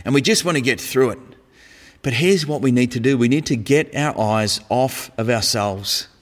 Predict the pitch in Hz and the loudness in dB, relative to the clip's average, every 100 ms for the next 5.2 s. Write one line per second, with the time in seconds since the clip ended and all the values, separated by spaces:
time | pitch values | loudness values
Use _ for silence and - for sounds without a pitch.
0 | _ _ _ - - - - 196 196 175 | _ _ _ -20 -20 -8 0 2 4 2
1 | 117 - 165 180 165 123 - 117 104 - | 2 2 0 2 0 -2 -2 -2 0 0
2 | 117 151 - - 131 196 143 113 143 117 | 2 2 0 0 0 2 2 2 2 2
3 | - 123 120 120 123 110 117 110 - - | 2 2 2 2 2 0 0 0 0 -20
4 | - - 156 190 165 160 110 113 151 170 | -20 -2 2 2 2 0 -2 0 2 2
5 | 190 | 0